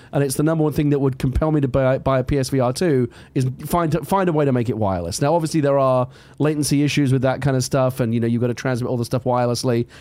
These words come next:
There's a lot of data going back and forth between when you, when you're pushing a V R game. So I don't know how, how doable that is, but it's, for me, it's a, it's a huge differentiator. And I would love to see the next generation of, of, of, of, um,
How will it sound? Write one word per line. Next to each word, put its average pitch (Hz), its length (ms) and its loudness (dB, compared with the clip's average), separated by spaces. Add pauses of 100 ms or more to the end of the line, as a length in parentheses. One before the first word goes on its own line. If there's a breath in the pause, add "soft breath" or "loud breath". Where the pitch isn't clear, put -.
There's 123 120 0
a 131 60 2
lot 139 140 2
of 131 80 -2
data 135 240 0
going 123 200 -2
back 120 200 -2
and 120 80 -2
forth 123 240 -4
between 117 460 -2 (520)
when 131 140 0
you, 123 120 0
when 120 160 0
you're 117 80 0
pushing 123 300 -4
a - 20 -2
V 123 140 0
R 123 160 0
game. 123 300 -2 (220 loud breath)
So 160 120 0
I - 40 2
don't 180 80 0
know 165 100 0
how, 143 200 0 (120)
how 139 140 0
doable 143 460 0
that 170 160 0
is, 185 320 0 (300 loud breath)
but 135 400 0
it's, 151 260 -2
for 165 160 -2
me, 185 240 2
it's 156 160 -2
a, 147 40 0 (140)
it's 160 200 -2
a 143 60 0
huge 131 540 -2 (120)
differentiator. 113 760 -4 (280 loud breath)
And 131 240 0
I 139 120 2
would 139 120 2
love 151 380 2
to 135 120 -2
see 139 200 0
the 127 100 2
next 123 240 -2
generation 123 440 0
of, 110 160 -4
of, 117 200 0
of, 120 300 -2
of, 113 300 -4
um, 113 540 0